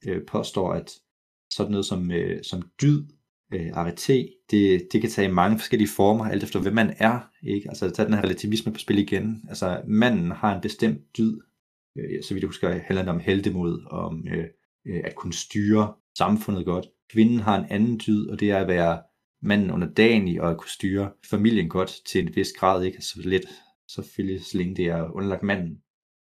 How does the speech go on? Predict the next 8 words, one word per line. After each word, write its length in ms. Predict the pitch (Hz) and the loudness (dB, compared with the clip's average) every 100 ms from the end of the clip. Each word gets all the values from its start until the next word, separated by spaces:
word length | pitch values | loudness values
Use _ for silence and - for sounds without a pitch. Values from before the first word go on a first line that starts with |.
| _ - | _ -8
Slaven 360 | - 98 107 110 | 2 6 8 8
har 180 | 107 | 4
sin 380 | 101 - 143 107 113 | 0 -2 -2 0 2
dyd, 220 | 110 110 | 2 2
børnene 340 | 127 123 95 82 | 2 4 2 0
har 200 | 101 92 | -4 -4
deres 320 | 98 107 110 | -2 -2 -4
dyder. 460 | - 98 101 104 | -4 -2 -2 -4